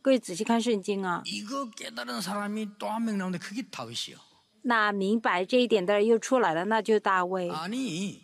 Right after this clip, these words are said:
Speaker 2: 골리앗에게 달려갔다니까요.
Speaker 1: 他呢，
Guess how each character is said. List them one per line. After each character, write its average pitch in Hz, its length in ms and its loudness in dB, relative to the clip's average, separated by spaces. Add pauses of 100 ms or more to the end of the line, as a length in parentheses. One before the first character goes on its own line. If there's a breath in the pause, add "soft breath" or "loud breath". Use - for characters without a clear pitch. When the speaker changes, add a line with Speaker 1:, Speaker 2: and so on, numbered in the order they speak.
(200)
Speaker 2:
골리앗에게 196 720 -6
달려갔다니까요. 226 840 -8 (580)
Speaker 1:
他 240 180 4
呢， 233 420 4